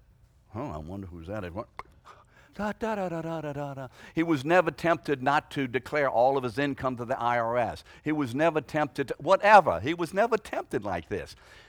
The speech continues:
He was tempted to do sin, but at every point said no. And so he says in John fourteen thirty, "The enemy cometh,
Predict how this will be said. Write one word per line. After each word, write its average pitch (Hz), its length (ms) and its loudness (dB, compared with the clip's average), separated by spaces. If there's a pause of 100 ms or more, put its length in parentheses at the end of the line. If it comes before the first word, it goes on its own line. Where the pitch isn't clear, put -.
(200)
He 127 120 -6
was 120 220 -6
tempted 147 540 -4
to 247 480 -2
do 135 320 -2
sin, 120 480 -4 (200)
but 113 180 2
at 107 120 0
every 135 220 0
point 120 400 -6
said 113 320 -2
no. 110 320 0 (420)
And 101 140 -12
so 131 160 0
he 117 140 -2
says 135 500 2 (640)
in 107 140 -6
John 120 320 4
fourteen 120 440 -2
thirty, 113 280 -2
"The 117 160 -2
enemy 170 340 2
cometh, 160 500 2